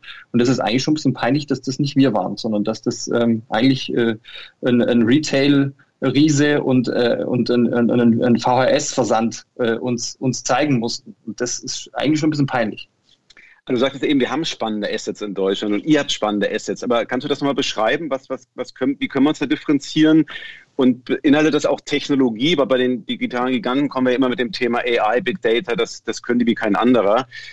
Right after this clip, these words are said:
Speaker 2: Ähm, ähm, welche Assets haben wir denn? Wo sie-, siehst du denn unsere Stärken im Vergleich?
Speaker 1: Genau, also, äh, über das A-I-Thema, da werden wir jetzt wahrscheinlich gleich noch ein bisschen tiefer reingehen,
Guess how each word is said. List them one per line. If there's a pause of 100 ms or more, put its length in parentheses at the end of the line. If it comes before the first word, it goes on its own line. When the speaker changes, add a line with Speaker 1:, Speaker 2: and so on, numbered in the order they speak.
(240)
Speaker 2:
Ähm, (420)
ähm, (160)
welche
Assets
haben
wir
denn?
Wo
sie-,
siehst
du
denn
unsere
Stärken
im
Vergleich? (920)
Speaker 1:
Genau,
also,
äh,
über
das
A-I-Thema,
da
werden
wir
jetzt
wahrscheinlich
gleich
noch
ein
bisschen
tiefer
reingehen,